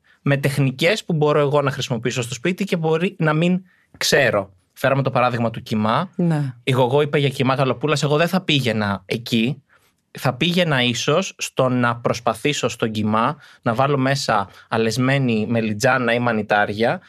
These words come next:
Speaker 1: να μειώσω την ποσότητα του κρέατος και να έρθω κάτι το οποίο έχει μια παρόμοια υφή και γεύση και έχει μέσα και έξτρα λαχανικά.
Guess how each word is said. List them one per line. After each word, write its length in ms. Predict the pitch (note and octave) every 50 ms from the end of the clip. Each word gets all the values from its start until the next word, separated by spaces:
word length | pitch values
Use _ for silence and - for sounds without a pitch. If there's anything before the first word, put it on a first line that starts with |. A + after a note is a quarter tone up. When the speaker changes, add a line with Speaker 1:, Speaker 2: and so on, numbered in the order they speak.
| - _
Speaker 1:
να 180 | - A#2+ B2+ A#2+
μειώσω 480 | B2 B2 B2+ C3+ D3+ F#3+ G3+ - E3+ C#3+
την 120 | - A#2+
ποσότητα 420 | A#2+ A#2 - B2 A#2 A#2 - A2+
του 120 | - - -
κρέατος 600 | - A#2 A2+ A2 G#2+ G#2 G2+ - C#3+ F3+ - - - - - - - - _
και 140 | - - C#3+
να 80 | D3 D#3
έρθω 180 | F#3 F3+ -
κάτι 160 | F#3 F#3+ F#3 F#3
το 80 | F3+
οποίο 140 | D#3 - F3
έχει 120 | E3+ -
μια 120 | F3+ F3+ F3
παρόμοια 540 | - C#3 C3 C3 D#3 F3 F#3 F3 E3 D3 B2
υφή 320 | A2+ A2+ - - B2 A2
και 120 | A#2+ -
γεύση 720 | G#2 G2+ A2 A2 G#2 G2 - - - - A#2 B2 D#3 - - _ - - - - _
και 140 | - - D3
έχει 280 | D#3+ F3+ F3+ - - D#3+
μέσα 340 | D3+ D#3 D#3 D3+ - E3+
και 180 | D3+ E3 - C#3+
έξτρα 320 | C#3+ C#3+ - - D#3 D3
λαχανικά. 680 | C3 C3+ - C3 A#2+ A#2+ A#2 - B2 G#2 F#2 - -